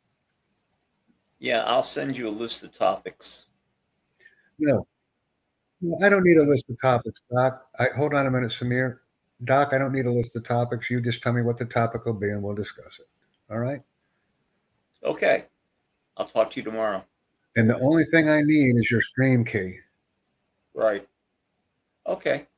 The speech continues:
Speaker 2: Because then what's going to happen is I'm gonna stream it to my Facebook.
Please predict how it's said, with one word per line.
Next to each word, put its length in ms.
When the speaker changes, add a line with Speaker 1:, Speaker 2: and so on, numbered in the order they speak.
Speaker 2:
Because 280
then 160
what's 180
going 280
to 120
happen 380
is 320
I'm 120
gonna 200
stream 280
it 120
to 100
my 240
Facebook. 640